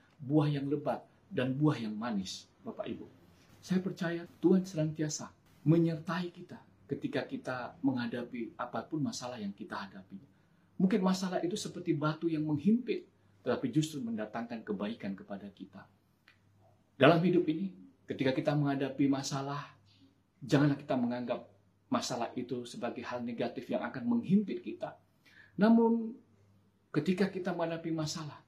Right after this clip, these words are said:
kita semakin berakar, semakin berakar ke bawah yang tidak kelihatan, yakni doa dan firman. Dan pada saatnya nanti Tuhan akan memberikan kekuatan kepada kita untuk menggulingkan batu masalah itu, dan kita akan bertumbuh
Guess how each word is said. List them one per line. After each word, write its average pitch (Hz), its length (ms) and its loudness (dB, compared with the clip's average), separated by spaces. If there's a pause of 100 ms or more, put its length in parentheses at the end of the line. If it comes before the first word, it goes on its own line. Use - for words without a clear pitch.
(1400)
kita 160 240 2
semakin 156 480 2
berakar, - 560 -4 (480)
semakin 160 480 4
berakar - 400 -2
ke 160 80 -2
bawah 143 480 4
yang 147 160 4
tidak - 320 -2
kelihatan, 185 480 -4 (160)
yakni 147 320 0
doa 170 320 2
dan 185 240 -2
firman. - 400 -10 (560)
Dan 107 160 2
pada 139 220 0
saatnya 139 340 0
nanti 135 560 -6
Tuhan 131 160 0
akan 123 160 -4
memberikan 120 400 -4
kekuatan 113 560 -8
kepada 110 320 -12
kita 107 400 -16 (160)
untuk 131 240 -2
menggulingkan 135 720 2
batu 135 240 -2
masalah 123 480 -6
itu, 117 320 -8 (160)
dan 110 160 -6
kita - 320 -6
akan 123 240 -8
bertumbuh - 480 -8